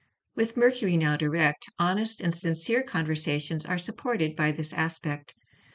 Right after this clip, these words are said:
It may be easier to share our deeper feelings and know that progress is being made. On Saturday, Venus is conjunct Uranus.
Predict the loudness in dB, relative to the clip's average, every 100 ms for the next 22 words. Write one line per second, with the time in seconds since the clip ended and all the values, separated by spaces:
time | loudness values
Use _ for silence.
0 | _ _ -6 -2 2 2 2 2 2 0
1 | -2 -2 -2 -2 2 2 4 2 2 0
2 | -2 2 2 2 0 -2 -2 -2 -2 0
3 | 2 0 -2 -6 -2 -2 0 -2 -2 -4
4 | -2 0 0 0 -2 -2 -2 -6 _ _
5 | _ _ _ _ _ _ _ _ _ _
6 | _ _ _ _ _ -2 0 2 2 2
7 | 2 2 0 -2 0 0 0 0 0 0
8 | -2 -2 -4 -4 -2 -2 -2 0 0 -2